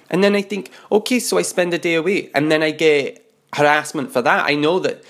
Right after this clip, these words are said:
I'd get, "Oh, well, you're staying away, you don't love me," or, or something. Maybe that wouldn't be like that, 'cause Lord knows I don't even know. I can't remember the last time that he said something nice to me. I can't remember the last time that he said, "I love you." And we used to say that daily.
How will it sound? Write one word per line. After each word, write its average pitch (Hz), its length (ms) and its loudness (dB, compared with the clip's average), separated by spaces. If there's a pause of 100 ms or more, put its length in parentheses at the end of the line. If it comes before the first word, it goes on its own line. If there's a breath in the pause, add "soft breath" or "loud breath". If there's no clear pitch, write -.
(200 loud breath)
I'd 135 180 0
get, 143 160 0
"Oh, 139 120 2
well, 113 180 -6
you're 104 100 -10
staying 107 420 -4
away, 107 260 -4
you 98 260 -10
don't 107 240 -4
love 107 240 -6
me," 104 240 -8 (320 loud breath)
or, 139 180 2
or 156 80 0
something. 156 400 0
Maybe 151 220 -2
that - 160 -4
wouldn't 123 260 2
be 131 80 -4
like 131 240 -2
that, 101 260 -2
'cause 110 280 -8
Lord 123 260 0
knows 123 300 -2
I 104 80 0
don't 123 260 0
even 110 200 -6
know. 107 420 0 (400 loud breath)
I 147 100 -2
can't 156 220 0
remember 113 220 0
the 104 120 4
last 107 140 -4
time 107 140 -2
that 104 80 -2
he 104 40 -6
said 104 220 -2
something 98 200 -2
nice 156 280 -4
to - 160 -6
me. - 260 -6 (220)
I - 40 -2
can't 233 200 2
remember 131 200 0
the 110 120 2
last 107 240 -2
time 113 140 -2
that 107 60 -4
he 110 60 -8
said, 110 320 0
"I 113 100 -2
love 117 300 -2
you." 98 300 -4 (480 soft breath)
And 196 100 2
we 196 80 2
used 226 220 -4
to 226 40 -10
say 202 180 2
that 135 500 -2
daily. 143 580 0